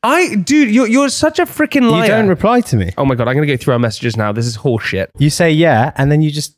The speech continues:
Speaker 2: ignore me. What's going on
Speaker 1: Here we
Speaker 2: in,
Speaker 1: go.
Speaker 2: in the gym?
Speaker 1: Here we go. Ready? So you do this. Do you fancy gym? This was at nine A M on Sunday.
Speaker 2: Yeah.
Speaker 1: No, actually, I lie. Let's take it back a step. Let's take it back a step.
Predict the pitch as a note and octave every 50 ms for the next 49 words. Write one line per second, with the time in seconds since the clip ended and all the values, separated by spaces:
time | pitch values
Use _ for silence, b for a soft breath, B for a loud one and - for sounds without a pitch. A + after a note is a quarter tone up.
0 | _ - - D3 C#3+ D#3+ F3+ F#3 C#3 G2 F2 F#2+ - - D#3 F3 F3+ - - -
1 | F#3+ F3 E3 E3 E3 D#3+ - - - G#2+ D3+ A#2 G#2+ A2 - - A2+ A2+ A2+ G#2+
2 | - D#3 F#3 G3 F#3+ F3 D3+ C3 B2 B2+ C3+ F3 F3+ - D3 - - E3 D#3 D3
3 | D#3 F3 G#3+ G3 G3 F3+ C#3 D3+ F3 F3+ - - - - _ _ _ _ - D#3+
4 | - G#3+ A#3 B3+ C4+ A#3+ - A#3+ A3+ A3 F#3 - G#3 G3+ E3 C#3 - F#3 D3 A2
5 | G2 G2 F2 - _ _ _ _ _ _ _ _ _ _ _ _ _ _ _ _
6 | _ D3+ D#3 D#3 G3+ G3 E3+ F3+ D3+ C3+ D#3 D#3 E3 E3+ F3 F3 F3+ F#3 F#3+ G3
7 | G3+ G#3 G#3 G3 - F3 F3+ E3+ E3 C#3+ A#2+ A#2 C3 E3 D3+ - - D3 D3 C#3+
8 | C3+ - - C#3+ C3 B2+ A#2 A2+ A2 B2+ D#3 D3 - - - - - - - -
9 | - - G#2+ - G3+ F#3+ E3+ G3 - - G#3 A3 - - A#3+ G#3+ - - - B3
10 | C#4 D#4 C#4+ F#3+ D#3+ F#3+ A3 G#3 - - D4 C#4+ - C4+ A#3 C#4 B3 - - B2+
11 | - - G#2+ - - _ - B2+ - - G3 A3 G#3+ C4 A3+ A3 F#3 D3+ - B2+
12 | - - - A2 - - _